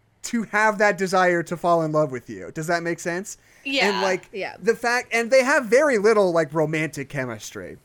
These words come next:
Speaker 1: the whole
Speaker 3: Mm-hmm.
Speaker 1: movie,
Speaker 2: They have a
Speaker 1: right?
Speaker 2: very fun, like, kind of snappy back and forth chemistry that's really fun in their, like, conversations with each other.
Speaker 1: Right.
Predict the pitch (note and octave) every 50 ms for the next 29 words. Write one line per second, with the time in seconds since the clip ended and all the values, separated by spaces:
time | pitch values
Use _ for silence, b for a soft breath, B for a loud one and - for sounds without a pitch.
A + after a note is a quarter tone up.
0 | - D3 C#3+ B2 C3 C3 A#2+ A2 G#2+ G#2 - - A3+ A3+ G#3+ F#3 F3 E3+ - C3
1 | C3 A#2+ F#2+ - D2 - D4+ D4+ D4+ D#4 E4+ E4 - - - E4+ E4+ E4 F4 E4
2 | - - - - C#4+ C4+ C4+ B3+ B3 A#3+ B3 A#3+ A#3 A#3 A#3 B3+ A#3+ A#3 A3+ A3+
3 | - - A3 A#3 G#3+ G#3+ G#3+ G#3+ G#3+ G3 F#3+ G#3 G3 F#3+ F#3+ - F#3+ F#3 - -
4 | F#3 F3 F#3 F#3 - - F#3 D3 D#3+ F3+ - - F3 F3 F3+ F#3 F#3 F#3+ G3+ G3
5 | F#3+ G3 F#3+ F#3 - G3+ F#3 E3 E3 E3 E3+ F3 F3 F3 E3+ E3 E3+ E3 - -
6 | F#3+ - - F3+ - - D#3 - - - E3 F#3 F#3 - - - - - - -
7 | - - - A2+ - A3 F#3 G3 b b b b b b b b b b E3 E3
8 | D#3 B2 G#2 F2